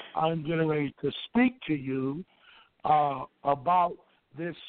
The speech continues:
so-called witchcraft, and I'm gonna speak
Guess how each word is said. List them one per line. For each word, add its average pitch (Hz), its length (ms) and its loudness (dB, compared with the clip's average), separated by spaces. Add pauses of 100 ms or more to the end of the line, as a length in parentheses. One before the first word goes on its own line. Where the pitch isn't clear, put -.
(140)
so-called 156 840 2 (240)
witchcraft, 139 920 -4 (540)
and 143 100 -6
I'm 143 160 -4
gonna 135 280 -6 (240)
speak 208 300 2